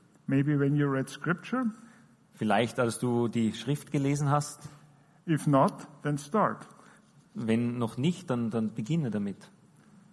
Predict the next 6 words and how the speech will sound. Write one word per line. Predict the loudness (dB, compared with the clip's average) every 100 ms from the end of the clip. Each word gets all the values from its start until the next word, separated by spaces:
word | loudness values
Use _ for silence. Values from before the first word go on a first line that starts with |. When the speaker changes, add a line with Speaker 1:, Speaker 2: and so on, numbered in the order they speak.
| _ -20 -20 -20 -20 -20 0
Speaker 1:
And | 2 4
guess | 4 2 2
what? | -2 -2 -6 -16 -20 -20 _ _
Speaker 2:
Und | -6 -2 2
rate | 2 2 -2
mal. | -2 -4